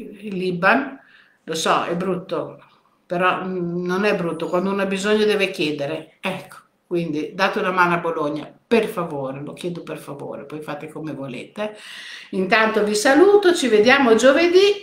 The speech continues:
buona serata a tutti e parleremo degli oli. Contiamo anche quello che ci avete detto sul gelato, perché poi ci sarà un seguito e allora vediamo, eh. Intanto vediamo cosa vi piace di più, se siamo tutti di quel parere.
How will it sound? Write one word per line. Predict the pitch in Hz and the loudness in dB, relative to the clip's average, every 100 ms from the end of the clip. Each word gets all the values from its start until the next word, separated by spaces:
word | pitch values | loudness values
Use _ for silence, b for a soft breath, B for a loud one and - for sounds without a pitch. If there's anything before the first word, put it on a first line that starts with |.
| 185 | 2
buona | 202 262 294 269 | 6 8 8 6
serata | 240 247 240 302 294 285 | 4 6 6 6 4 4
a | 294 | 6
tutti | 349 359 - 381 370 | 8 6 4 2 2
e | 254 320 302 | 4 4 4
parleremo | - 247 269 269 214 208 247 226 | 4 4 4 4 4 4 2 2
degli | 226 233 233 220 | 4 6 6 6
oli. | 185 175 175 180 185 B B B _ | 8 8 8 4 2 B B B _
Contiamo | - 277 320 320 302 339 339 | 4 8 8 8 6 6 6
anche | 302 320 330 294 - | 6 6 4 4 4
quello | 277 277 | 2 4
che | 269 | 4
ci | 269 | 2
avete | 262 269 269 | 4 6 4
detto | 269 | 2
sul | 254 247 | 0 2
gelato, | 247 254 208 185 196 | 4 4 4 2 0
perché | 226 233 311 | 0 0 0
poi | 320 302 | 2 2
ci | 285 | 2
sarà | 262 277 254 254 | 2 4 4 4
un | 254 254 | 4 2
seguito | - 262 214 - 185 180 | 2 6 6 4 -2 2
e | 208 226 | 4 4
allora | 254 294 277 | 6 4 4
vediamo, | 247 240 202 170 151 160 214 | 4 2 4 4 2 2 2
eh. | 269 262 B B | 2 0 B B
Intanto | 240 240 294 294 285 | 0 2 4 4 2
vediamo | 262 262 269 254 | 4 4 4 4
cosa | 277 262 254 | 2 2 4
vi | 240 | 2
piace | 240 240 240 233 | 2 2 2 2
di | 220 233 | 0 0
più, | 262 | -2
se | 262 254 | -2 -2
siamo | - 226 220 | 2 0 0
tutti | 240 226 | -4 -4
di | 220 | -4
quel | 214 208 185 | -2 0 0
parere. | 190 160 147 143 147 | 0 0 -2 -4 -8